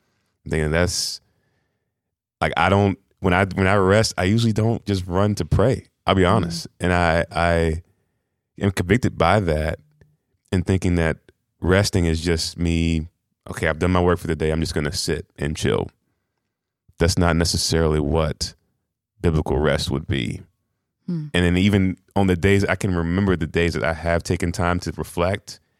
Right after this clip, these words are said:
Speaker 1: to think, to meditate, to pray, feel so much more rested than when you just sit and binge watch Net-, Netflix and, uh, just kinda veg out,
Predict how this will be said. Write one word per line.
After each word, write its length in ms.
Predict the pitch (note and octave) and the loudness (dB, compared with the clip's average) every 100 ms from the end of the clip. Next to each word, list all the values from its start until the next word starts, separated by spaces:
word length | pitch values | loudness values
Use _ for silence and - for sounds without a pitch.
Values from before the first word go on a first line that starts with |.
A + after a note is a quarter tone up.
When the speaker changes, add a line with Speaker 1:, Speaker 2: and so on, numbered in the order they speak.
| _ _ _ _ _ | _ _ _ _ _
Speaker 1:
to 160 | - E2+ | -6 -6
think, 320 | - F#2 - | 0 -2 0
to 80 | D#2+ | -2
meditate, 500 | E2 E2+ F2 F2 E2+ | 0 2 2 0 0
to 80 | - | -2
pray, 480 | - F2 E2+ F2 G2 _ _ _ _ _ _ - | 0 2 2 2 -2 _ _ _ _ _ _ 0
feel 100 | G2 | 2
so 200 | - G#2+ | 2 2
much 180 | G2 F2+ | 2 2
more 140 | F#2 D#2+ | 2 4
rested 400 | D#2+ E2 - - - _ _ _ _ - | 2 2 -6 -8 -14 _ _ _ _ -4
than 120 | F2+ | 0
when 100 | E2+ | 2
you 60 | E2 | 2
just 220 | E2 - | 0 0
sit 160 | F#2+ D#2+ | -4 -2
and 260 | D#2+ C#2+ | -6 -4
binge 220 | F2+ E2+ | -2 0
watch 240 | D#2 D2+ - | 2 0 0
Net-, 160 | E2 | -4
Netflix 600 | E2+ C#2+ - E2 - - D#2+ | -2 -6 -2 -4 -4 -6 -4
and, 260 | C#2 C2 | -4 -4
uh, 320 | C#2+ C#2+ B1+ E2+ - | -4 -6 -6 -8 -8
just 120 | - | -6
kinda 120 | F2 C#2+ | -4 -2
veg 220 | D#2 D#2 | -2 0
out, 300 | D#2 D2+ | 0 0